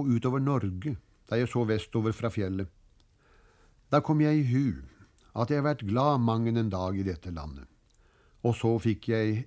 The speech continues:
et syn. Jeg så utover hele Trondheimen,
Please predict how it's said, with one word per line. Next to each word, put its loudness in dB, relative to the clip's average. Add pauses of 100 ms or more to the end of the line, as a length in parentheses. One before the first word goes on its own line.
et -4
syn. -4 (1160)
Jeg 2
så -2 (180)
utover 2
hele 2
Trondheimen, -2